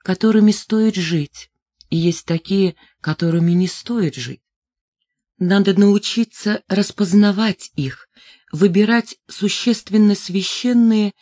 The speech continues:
и жить ими. Тогда и сам человек станет существенным.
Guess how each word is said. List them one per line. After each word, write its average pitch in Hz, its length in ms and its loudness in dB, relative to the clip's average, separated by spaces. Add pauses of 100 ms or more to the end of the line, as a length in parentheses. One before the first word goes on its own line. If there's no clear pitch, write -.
(240)
и 196 160 2
жить 185 600 -2
ими. 139 420 -6 (720)
Тогда 202 300 -2
и 262 100 0
сам 262 320 -2
человек 160 560 -4
станет 165 420 -4
существенным. 131 920 -8